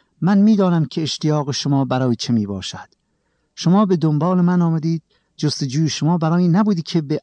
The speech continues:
اهمیت معجزات من پی ببرید. شما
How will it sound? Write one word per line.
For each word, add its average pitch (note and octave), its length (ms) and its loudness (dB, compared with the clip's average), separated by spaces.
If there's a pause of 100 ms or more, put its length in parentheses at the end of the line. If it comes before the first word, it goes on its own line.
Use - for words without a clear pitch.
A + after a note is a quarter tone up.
اهمیت D#3 500 -2
معجزات C3+ 680 -2
من B2 180 -2
پی A#2+ 180 -4
ببرید. G2+ 420 -8 (1080)
شما F3+ 440 -2